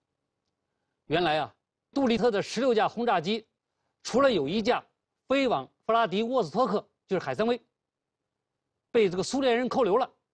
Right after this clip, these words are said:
苏联呢，担心和日本之间呢，搞出外交纠纷来，于是呢，就把这个飞行员呢，给他扣押起来了。其余的四五架呢，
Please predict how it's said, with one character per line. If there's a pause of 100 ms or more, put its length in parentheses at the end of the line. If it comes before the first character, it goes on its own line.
(560)
苏
联
呢，
担
心
和
日
本
之
间
呢， (920)
搞
出
外
交
纠
纷
来， (960)
于
是
呢， (320)
就
把
这
个 (220)
飞
行
员
呢， (320)
给
他
扣
押
起
来
了。 (760)
其
余
的
四
五
架
呢，